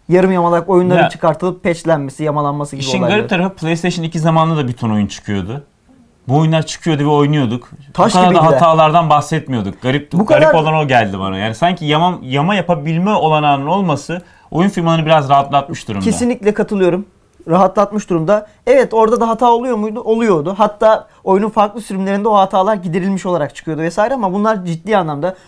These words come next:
Speaker 1: bir Assassin's Creed Unity'deki kadar bu kadar hani kabul edilemez durumda olmuyordu. Ancak işte yeni nesille birlikte,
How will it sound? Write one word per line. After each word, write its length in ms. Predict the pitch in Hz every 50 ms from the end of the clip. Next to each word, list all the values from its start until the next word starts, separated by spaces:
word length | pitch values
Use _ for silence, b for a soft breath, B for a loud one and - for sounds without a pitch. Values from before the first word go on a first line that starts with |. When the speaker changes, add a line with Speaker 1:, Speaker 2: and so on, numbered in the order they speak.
| B B
Speaker 1:
bir 40 | -
Assassin's 380 | 165 151 - 170 156 - 151 -
Creed 220 | - 160 151 - -
Unity'deki 420 | 160 175 170 180 156 156 131 -
kadar 320 | - - 147 165 185 196 - b b b b
bu 160 | 147 156 170 165
kadar 260 | 208 190 185 175 151
hani 180 | 160 165 165
kabul 280 | 165 - 196 170 190 190
edilemez 500 | 180 165 196 196 196 185 180 165 151 147
durumda 300 | 156 156 175 196 233 220
olmuyordu. 540 | 220 220 208 202 190 160 131 117 113 117 - b b b b b b b b b b _ -
Ancak 460 | - 214 226 214 208 233 233 233 -
işte 200 | 226 - - 220
yeni 180 | 220 220 214 214
nesille 380 | 208 190 - 202 180 165 143 139
birlikte, 480 | 131 123 123 123 - - 165 185 196